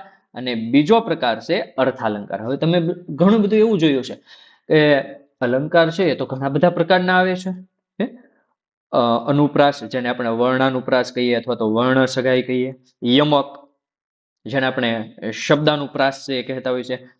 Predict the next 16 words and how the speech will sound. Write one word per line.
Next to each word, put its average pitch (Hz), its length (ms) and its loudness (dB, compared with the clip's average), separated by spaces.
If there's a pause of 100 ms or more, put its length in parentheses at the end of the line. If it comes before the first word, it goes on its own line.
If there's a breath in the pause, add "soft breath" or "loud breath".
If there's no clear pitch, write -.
પ્રાસ 151 240 2
સાંકળી, 139 420 -2
જેને 120 240 -4
આપણે 120 240 -2
આંતરપ્રાસ 131 800 0
કહેતા 131 260 -6
હોય 123 140 -2
છે, 123 180 -8 (220 loud breath)
અંત્યાનુપ્રાસ, 143 1000 0 (840 loud breath)
ઉપમા, 139 760 2
રૂપક, 139 760 0
ઉત્પ્રેક્ષા, 143 800 0
અનન્વય, 135 680 2
વ્યતિરેક, 135 720 0
શ્લેષ, 143 720 4
વ્યાજસ્તુતિ, 135 1040 -2